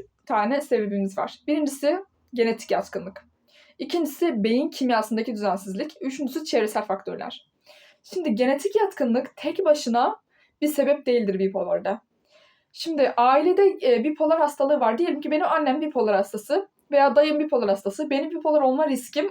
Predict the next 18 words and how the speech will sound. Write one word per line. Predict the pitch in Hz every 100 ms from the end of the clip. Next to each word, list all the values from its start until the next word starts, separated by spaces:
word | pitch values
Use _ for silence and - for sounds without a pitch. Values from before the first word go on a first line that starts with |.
| -
evet, | 254 294 269
artar. | 233 226 202 196 - _ _ - - -
Fakat | 339 349 453 - - _ _ -
yatkınlık | 233 220 - 294 330 339
oluşturur. | 247 196 - 196 180 - _ _ _ - _ 202
E, | 220
aynı | 208 262 359 349
zamanda | 294 254 277
genetikle | 226 240 247 - - 302
birlikte | 233 214 - 277 381 -
artı | 226 208 208 - 247 427 494 _ _ _ -
travmalar, | 254 262 269 226 196 254 - - _ _ _ -
baskı, | 254 262 - 202 196 - _ _
stres, | - - - 214 208 - - _ _ _ _ -
işte, | - 247
e, | 233 202 214 214 208 208 208 202 202 196 190 _ _ _ _ _ _ _ _ _ _ _ _ _ -
yoğun, | 262 247 262 277 247
e, | 226 214 208 208